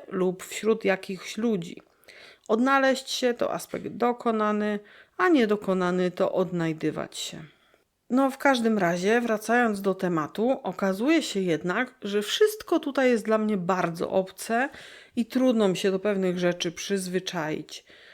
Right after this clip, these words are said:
Co ciekawe, z wielu tych spraw teoretycznie zdawałam sobie wcześniej sprawę i w ogóle nie sądziłam, że będą mi kiedykolwiek przeszkadzać. Ale to jest właśnie to, o czym powiedziałam na początku.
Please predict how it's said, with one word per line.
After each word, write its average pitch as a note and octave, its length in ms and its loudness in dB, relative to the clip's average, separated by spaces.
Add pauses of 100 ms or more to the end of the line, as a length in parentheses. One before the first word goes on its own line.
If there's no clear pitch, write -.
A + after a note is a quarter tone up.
(240)
Co C4+ 200 4
ciekawe, F3+ 680 0
z A3+ 180 -6
wielu E4 340 0
tych C#4 180 -8
spraw - 520 -2
teoretycznie D4 960 2
zdawałam A#3 580 2
sobie A#3+ 260 -2
wcześniej G#3 520 -4
sprawę E3+ 640 -2 (540)
i G4+ 80 6
w A4 160 6
ogóle C4+ 260 8
nie F#3+ 120 4
sądziłam, F3+ 640 2
że F3 140 2
będą F3+ 340 2
mi E3+ 180 -2
kiedykolwiek G3 600 0
przeszkadzać. - 880 -10 (960)
Ale D#4 240 4
to G#3 160 2
jest F#3 220 2
właśnie F3 380 -2
to, B3+ 480 0
o G#3 160 -4
czym E3+ 200 -2
powiedziałam G3 640 0
na F#3 80 0
początku. - 680 -10